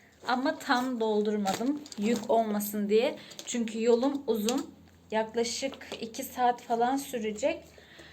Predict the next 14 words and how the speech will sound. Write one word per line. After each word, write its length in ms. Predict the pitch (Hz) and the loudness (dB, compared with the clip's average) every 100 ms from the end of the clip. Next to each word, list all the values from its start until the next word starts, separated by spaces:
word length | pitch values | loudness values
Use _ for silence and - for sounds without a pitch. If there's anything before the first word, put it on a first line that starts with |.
| - - - - - - - - - - - | -20 -20 -20 -14 -10 -8 -10 -14 -16 -10 -2
Evdeyken 560 | 233 240 269 269 269 240 | 0 6 6 6 2 2
kartımı 460 | 247 240 247 262 | 2 0 0 0
da 160 | 247 233 | 0 2
doldurdum. 640 | 269 285 294 277 311 339 - - - | 2 2 -2 -2 -2 -2 -6 -20 -16
Şimdi 760 | - - 262 247 302 359 359 - | -8 2 2 4 0 0 -6 -6
otobüs 440 | 233 269 254 254 | -2 0 0 0
durağına 420 | 247 240 226 226 226 | -2 0 0 0 2
doğru 200 | 247 277 | 2 2
gidelim. 420 | 254 214 190 165 - _ - - - | 0 0 -2 -2 -10 _ -18 -12 -4
Şimdi 260 | - 240 | 0 2
otobüsten 760 | 226 214 233 226 240 - 226 220 - 220 | 2 2 -2 -2 0 2 2 2 0 2
indim. 440 | 233 240 262 277 | 2 4 6 6
Metrobüse 600 | 240 - 240 233 - - | 6 4 2 2 0 0
gidiyorum. 640 | 247 214 220 202 202 233 | 0 0 2 2 2 2